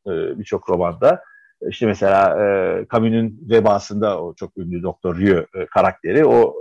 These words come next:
hakikaten bilge, e, felsefi bir yönü olan, e, şey, o şekilde yaklaşan, biraz kendi düşüncelerini de hekime, e,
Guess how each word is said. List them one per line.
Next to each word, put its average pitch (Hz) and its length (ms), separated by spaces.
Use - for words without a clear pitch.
hakikaten 101 640
bilge, 98 420
e, 92 640
felsefi 98 520
bir 101 60
yönü 101 220
olan, 104 520
e, 76 300
şey, 107 280
o 101 120
şekilde 98 360
yaklaşan, - 440
biraz 101 260
kendi 107 300
düşüncelerini 104 500
de 92 60
hekime, 85 400
e, 82 220